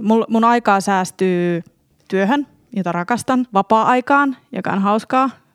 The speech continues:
Siis eihän toi nyt niinku liikennevälineissä sinne vasta-autolle liittyminen, ei se nyt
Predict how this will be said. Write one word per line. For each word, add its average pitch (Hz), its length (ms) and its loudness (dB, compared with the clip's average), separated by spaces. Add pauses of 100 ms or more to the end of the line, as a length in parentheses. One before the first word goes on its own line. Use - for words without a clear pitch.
Siis 202 160 -2
eihän 202 260 2
toi 214 140 -2
nyt 214 100 0
niinku 220 300 -2 (640)
liikennevälineissä 180 920 -2 (400)
sinne 190 320 -6 (260)
vasta-autolle 190 520 -10
liittyminen, 180 380 -12
ei 220 60 -2
se 214 100 -4
nyt 220 120 -6